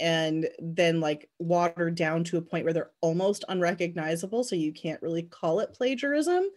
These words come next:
um, because it's just done so poorly, um, that it, you know, that nobody would wanna claim that he was ripping them off.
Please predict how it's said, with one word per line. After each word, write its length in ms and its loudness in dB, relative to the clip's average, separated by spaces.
um, 640 -2
because 340 0
it's 200 -4
just 240 -4
done 280 0
so 520 2
poorly, 680 -2
um, 680 -2
that 160 4
it, 240 4
you 120 0
know, 160 -2
that 140 -4
nobody 340 2
would 160 -2
wanna 200 -2
claim 480 -4
that 100 0
he 140 -4
was 140 -2
ripping 260 -2
them 120 -6
off. 280 -12